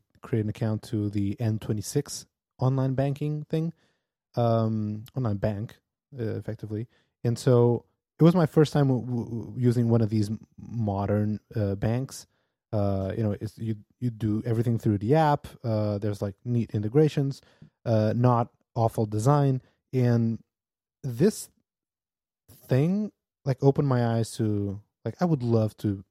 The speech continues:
to solve or work, uh, solve some of these problems. Like, it,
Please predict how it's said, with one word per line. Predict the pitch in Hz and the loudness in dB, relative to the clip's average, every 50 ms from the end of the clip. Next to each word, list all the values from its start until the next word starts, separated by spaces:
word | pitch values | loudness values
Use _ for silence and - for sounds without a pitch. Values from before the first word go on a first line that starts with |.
| _ _ _ _ _ _ - | _ _ _ _ _ _ -12
to | - 110 | -12 -12
solve | - - - - 104 101 101 98 98 95 | -12 -12 -6 -4 -2 -2 -2 -4 -6 -6
or | 101 98 98 | -6 -6 -4
work, | 95 98 98 98 95 - _ _ _ _ _ _ | -4 -2 -4 -4 -4 -8 _ _ _ _ _ _
uh, | - 101 92 90 90 98 101 - 135 _ _ _ _ _ _ _ _ _ _ _ | -6 -6 -4 -6 -6 -8 -10 -14 -16 _ _ _ _ _ _ _ _ _ _ _
solve | - - 185 156 - | 0 2 2 2 2
some | - 135 117 | 0 0 0
of | 113 107 | 2 0
these | 110 107 - | 0 -2 -2
problems. | - - 98 87 87 90 92 92 98 - | -4 -6 -6 -6 -6 -10 -12 -12 -10 -8
Like, | 110 104 104 | -8 -6 -4
it, | 120 123 - | -2 -4 -2